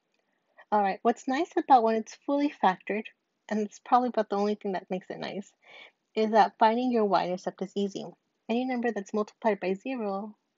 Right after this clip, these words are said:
will be gone, will be zero, so that you're just left with their constant. So our y-intercept, and we see the work below, will be forty-five.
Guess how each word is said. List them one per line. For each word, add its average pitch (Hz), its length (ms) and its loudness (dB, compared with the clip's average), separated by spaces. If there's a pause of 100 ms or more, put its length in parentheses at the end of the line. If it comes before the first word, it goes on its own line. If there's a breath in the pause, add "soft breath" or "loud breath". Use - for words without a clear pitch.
will 208 220 -4 (220)
be 196 140 -6
gone, 190 360 -6 (140)
will 202 80 -2
be 208 160 -6
zero, 185 400 -6 (640 loud breath)
so - 160 -10
that 214 120 -2
you're 208 120 2
just 226 320 -2
left 196 300 0
with 175 160 -8
their 170 120 -10
constant. - 680 -16 (840)
So - 220 -10
our 208 140 0
y-intercept, 226 840 -2 (100)
and 220 120 -4
we 226 60 -2
see 247 160 -4
the 226 100 0
work 202 240 -2
below, 202 460 0 (800 loud breath)
will 196 100 2
be 170 380 -4 (540)
forty-five. 175 480 -4